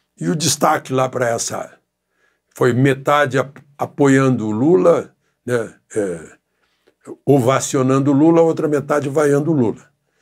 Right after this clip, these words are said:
E aí um deputado do P T tava gravando, o deputado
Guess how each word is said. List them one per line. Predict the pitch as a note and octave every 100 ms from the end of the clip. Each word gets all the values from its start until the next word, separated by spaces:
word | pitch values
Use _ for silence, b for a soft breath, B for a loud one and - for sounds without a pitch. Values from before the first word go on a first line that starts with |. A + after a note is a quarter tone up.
| _ _ _
E | A#2+ C#3
aí | C3+ D#3
um | D#3
deputado | D3+ C#3+ C#3+ C#3+ A#2+
do | B2+ B2
P | C3+
T | B2+ - E3 E3+
tava | E3+ C#3+ C3+ B2
gravando, | G2+ C#3+ C3+ G#2 C#3 E3+ E3+ -
o | A#2
deputado | G#2 B2+ - C#3 C#3 B2